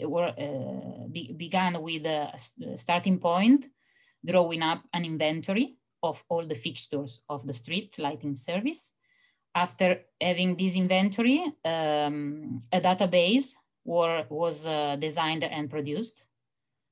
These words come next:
Uh, after this database was produced, a technical and energy diagnosis, diag-, diagnosis, uh, was, uh, was possible. And after the, this, uh, this one, um,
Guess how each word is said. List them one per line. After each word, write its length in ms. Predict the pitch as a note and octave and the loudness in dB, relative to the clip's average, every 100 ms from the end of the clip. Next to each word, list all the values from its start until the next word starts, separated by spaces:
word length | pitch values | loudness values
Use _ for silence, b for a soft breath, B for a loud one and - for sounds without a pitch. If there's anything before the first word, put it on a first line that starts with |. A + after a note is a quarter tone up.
| _ _ _ _ | _ _ _ _
Uh, 380 | E3 D3+ D3+ D3 - | -8 -4 -2 -2 0
after 420 | F#3 F#3 - F#3 | 0 0 0 0
this 240 | F#3 G#3+ | 2 2
database 680 | F#3+ G3+ G3+ F#3+ F#3+ F3+ - - | 2 0 0 2 2 0 -4 -8
was 220 | E3+ F3 | -6 -4
produced, 600 | F#3 F3+ A#3 E3 - - _ _ _ _ _ - | -2 2 2 2 -4 -18 _ _ _ _ _ -4
a 80 | F#3 | -2
technical 600 | F#3+ G3+ G3+ G3 F#3+ F#3+ - | 0 2 2 2 2 0 0
and 160 | F3+ | 2
energy 400 | F3+ F#3+ F#3 F#3 | 4 4 2 2
diagnosis, 840 | F3+ F3+ F#3 G3 F#3+ F3+ D3+ D3 - | 4 4 4 2 0 -4 -4 -8 -6
diag-, 360 | E3+ E3+ F3+ | -6 -6 -6
diagnosis, 920 | F3 F3 F3+ F#3+ G3+ F3 D3 A#2 - _ _ | -4 0 2 4 2 0 -4 -4 -10 _ _
uh, 320 | D#3 D3+ C#3+ C#3 | -6 -4 -4 -4
was, 540 | C#3+ E3 E3 D#3+ - | -4 -4 -4 -6 -6
uh, 520 | D#3 D3+ D3 C#3+ C#3 C#3+ C3+ | -4 -4 -4 -4 -6 -8 -12
was 240 | B2 D#3 - | -10 -10 -6
possible. 580 | D3+ - E3 A3 D#4+ _ _ _ _ _ _ _ - | -4 -4 -4 -2 -2 _ _ _ _ _ _ _ 0
And 160 | G3 | 2
after 300 | G3 - G3+ | 2 2 -2
the, 320 | F#3+ G3 - D#3+ | 2 0 0 -2
this, 320 | F#3 F#3 F3+ | -2 -2 -2
uh, 180 | A3 A#3+ - _ | 0 -2 -6 _
this 200 | F3+ G#3 | -4 -2
one, 440 | G#3 A3 A#3 B3+ C4 | 2 4 6 6 2
um, 1080 | D#3+ D#3+ D#3 D3+ D3+ D3 D3 D3 D3 C#3+ A#2+ | -4 -2 -2 -2 -4 -4 -6 -6 -6 -6 -6